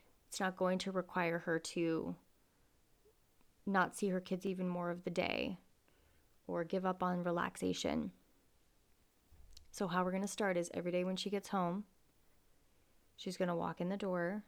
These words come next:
and either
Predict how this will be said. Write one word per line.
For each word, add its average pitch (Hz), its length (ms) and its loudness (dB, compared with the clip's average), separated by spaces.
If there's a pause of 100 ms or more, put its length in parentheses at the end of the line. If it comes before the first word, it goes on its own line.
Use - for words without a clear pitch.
(1800)
and 170 500 0 (640)
either 175 460 4